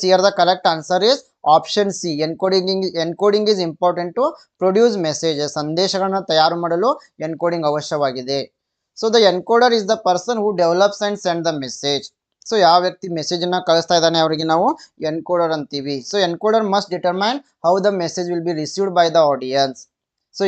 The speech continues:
encoding means it is the process of turning thoughts into communication. ಒಬ್ಬ ವ್ಯಕ್ತಿ ತನ್ನಲ್ಲಿರುವ ವಿಚಾರಗಳನ್ನ ಸಂವಹನವನ್ನಾಗಿ ಕ-, ಈ ಒಂದು ಥಾಟ್ಸ್‌ಗಳನ್ನಾಗಿ ಕನ್ವರ್ಟ್ ಮಾಡೋದಕ್ಕೆ ಸಂವಹನ ಅಂತ ಹೇಳ್ತೀವಿ, ಎನ್ಕೋಡಿಂಗ್ ಅಂತ ಹೇಳ್ತೀವಿ.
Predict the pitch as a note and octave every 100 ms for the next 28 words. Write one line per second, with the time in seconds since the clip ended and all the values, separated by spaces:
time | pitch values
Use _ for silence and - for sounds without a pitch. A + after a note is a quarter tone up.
0 | F3+ E3+ G#3 G#3 A3 A#3+ G3+ F3+ F3 F#3
1 | E3+ D#3 G3 G3 G#3 F#3 F3 E3+ F#3+ A3
2 | G#3 E3+ F3 F3 F3 D3+ - - _ -
3 | D#3+ D#3+ D#3 D3 C#3 D3+ D3 D3 D3 D#3
4 | D#3+ F#3+ E3 D#3+ E3 D#3+ F#3+ F3 C#3+ E3+
5 | E3+ F3 D#3 D3 E3 A#3+ - _ _ _
6 | _ _ _ - E3 F#3 G3+ G3+ G3+ F#3+
7 | F#3 E3 D3+ D#3+ D3+ - _ _ _ _
8 | _ D3+ D3 D3 B2+ E3 F3+ D#3 D3+ E3
9 | F#3+ G3 G3+ F#3 F3 E3 D#3+ A3 D#4+ _
10 | _ - D#3+ F3+ G3+ G3 E3+ E3+ E3 -
11 | A#3+ D#4+ _ _ - D#3+ D#3+ D#3 D3 C#3
12 | - G3+ D3 A#2+ B2+ B2 D#3 E3+ G3 F3+
13 | E3 D3 A3+ E4 F3+ C#3+ B2 B2+ C3